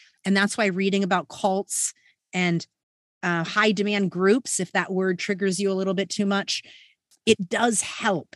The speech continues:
Just like reading about narcissism helps because you begin to recognize yourself in somebody else's story and you realize you're not alone. This didn't just happen to you. These are patterns, and these patterns have been on repeat since the age of time.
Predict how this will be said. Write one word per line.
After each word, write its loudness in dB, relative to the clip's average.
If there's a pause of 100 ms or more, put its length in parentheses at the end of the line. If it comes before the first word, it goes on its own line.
Just -2
like 0
reading 2
about 0
narcissism -2
helps -4
because -4
you -2
begin 0
to -6
recognize -4
yourself -4
in -2
somebody -4
else's -6
story -4
and -6
you -4
realize -2
you're -4
not -4
alone. -8 (360)
This 0
didn't -2
just -4
happen -6
to -6
you. -4 (200)
These -2
are -4
patterns, -2
and -4
these -2
patterns -2
have -2
been -2
on -2
repeat -2 (300)
since 0
the -4 (140)
age 4
of -2
time. -2